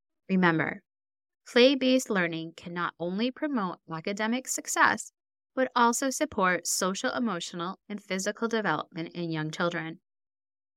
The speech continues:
We appreciate you taking the time to listen, and we look forward to sharing more insights on important topics in education in future episodes.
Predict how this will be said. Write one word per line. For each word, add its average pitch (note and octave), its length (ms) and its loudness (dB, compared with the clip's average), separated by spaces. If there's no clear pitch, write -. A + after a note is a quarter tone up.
We A#3+ 160 6
appreciate C#4 600 0
you D#4 100 -2
taking A3+ 380 0
the B3+ 60 0
time G3+ 340 0
to G#3+ 100 -8
listen, E3 500 -6
and F3+ 140 -6
we F3+ 140 -2
look G#3+ 240 -2
forward D#3+ 500 -2
to - 140 -12
sharing E3+ 520 -2
more A#3 300 2
insights E3 560 -6
on D#3+ 60 -10
important G#3 520 -4
topics E3+ 500 -4
in E3 120 -8
education E3 800 -4
in E3+ 120 -6
future - 340 -4
episodes. D3+ 720 -2